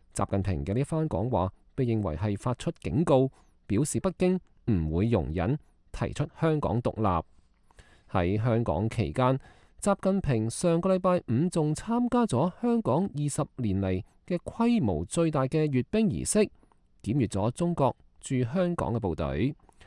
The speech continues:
隨同遼寧號訪問香港嘅有航空母艦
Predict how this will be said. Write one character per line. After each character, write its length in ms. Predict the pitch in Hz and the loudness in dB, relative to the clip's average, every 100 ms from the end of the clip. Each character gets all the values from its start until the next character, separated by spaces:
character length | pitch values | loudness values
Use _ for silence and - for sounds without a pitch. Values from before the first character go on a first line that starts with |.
| - - - - | -20 -20 -20 -10
隨 260 | - 95 87 | -2 0 0
同 300 | 104 85 85 | -2 -2 -2
遼 200 | 90 90 | -2 -2
寧 200 | 87 90 | -2 -2
號 180 | 110 98 107 - _ - | -2 -2 -2 -10 _ 0
訪 220 | 98 131 | 0 2
問 280 | 135 113 107 | 2 0 0
香 220 | 160 156 | 0 0
港 220 | 113 139 | 0 2
嘅 160 | 135 131 - - - | 0 -2 -6 -12 0
有 200 | 113 165 | 2 2
航 320 | - 101 98 | 0 -2 -2
空 280 | 117 233 226 | 0 0 2
母 280 | 113 147 | 2 4
艦 300 | 147 101 123 | 4 2 0